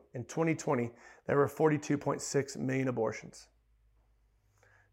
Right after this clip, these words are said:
Do you know that it would take twenty-three years, twenty-three years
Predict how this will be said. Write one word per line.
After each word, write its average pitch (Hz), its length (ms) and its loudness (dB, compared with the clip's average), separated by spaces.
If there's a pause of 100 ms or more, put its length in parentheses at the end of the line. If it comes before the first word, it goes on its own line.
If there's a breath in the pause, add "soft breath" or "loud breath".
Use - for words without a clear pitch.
Do 139 100 4
you 214 220 8
know 160 480 12
that 143 100 4
it 170 100 6
would 185 220 8
take - 560 6
twenty-three 208 600 8
years, 160 540 6 (840)
twenty-three 208 460 8
years 151 340 8